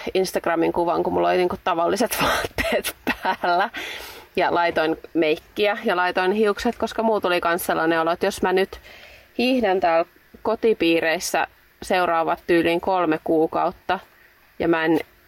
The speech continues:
käytä mitään muuta kuin näitä rönttäkotivaatteita, niin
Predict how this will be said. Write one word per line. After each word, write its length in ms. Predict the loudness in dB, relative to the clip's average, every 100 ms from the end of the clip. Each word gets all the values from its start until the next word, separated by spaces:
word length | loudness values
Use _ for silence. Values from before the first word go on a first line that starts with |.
| -20 -20 _ _ _ _ _ _ -8
käytä 340 | -4 -2 -2 -4 _ _ _ 0
mitään 440 | 2 2 0 2
muuta 240 | 2 0 0
kuin 120 | 0
näitä 260 | 0 -6 -16 _ -10 -6
rönttäkotivaatteita, 1400 | 0 0 0 -4 -4 0 0 2 0 -2 -2 0 0 -4 -10 -20 -20 -20 -20 -20 -10 -6
niin 140 | -6